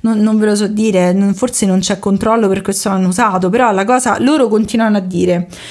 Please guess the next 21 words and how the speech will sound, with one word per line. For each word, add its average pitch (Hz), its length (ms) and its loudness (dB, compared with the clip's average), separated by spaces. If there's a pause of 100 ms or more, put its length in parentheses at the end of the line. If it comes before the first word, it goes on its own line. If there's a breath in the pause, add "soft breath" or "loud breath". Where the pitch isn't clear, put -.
(420 loud breath)
all'epoca, 302 1040 0
quando 214 280 0
le 214 120 2
hanno 196 380 0
arrestate 196 720 -2
o 190 60 0
comunque 202 320 0
le 196 60 0
hanno 196 120 0
interrogate, 202 720 0
loro 202 200 2
dicevano 196 460 -2
che 196 100 -2
i 196 60 -2
clienti 226 540 0
pensavano 196 640 -2
che 196 100 0
loro 220 200 2
avessero 190 420 0
diciannove 180 480 0
anni. 170 480 0